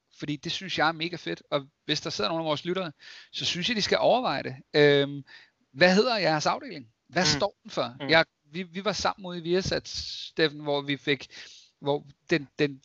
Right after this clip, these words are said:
Speaker 1: kundeservicechefen på det tidspunkt, hun kaldte det for Stjerneøen.
Speaker 2: Ja.
Speaker 1: Øhm, og medarbejderne var stjernerne, og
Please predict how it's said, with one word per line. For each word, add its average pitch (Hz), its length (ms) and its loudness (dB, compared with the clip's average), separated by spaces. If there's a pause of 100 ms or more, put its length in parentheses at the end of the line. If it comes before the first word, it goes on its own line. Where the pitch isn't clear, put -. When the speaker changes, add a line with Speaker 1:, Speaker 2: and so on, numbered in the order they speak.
Speaker 1:
kundeservicechefen 156 720 -2
på 143 60 0
det 156 80 0
tidspunkt, 156 400 -2
hun 156 100 -6
kaldte 143 380 4
det 139 120 2
for 135 200 0
Stjerneøen. 131 680 2 (380)
Speaker 2:
Ja. 131 100 4 (280)
Speaker 1:
Øhm, 127 420 2 (260)
og 127 100 -6
medarbejderne 151 500 4
var 120 60 -6
stjernerne, 151 640 0 (300)
og 147 300 4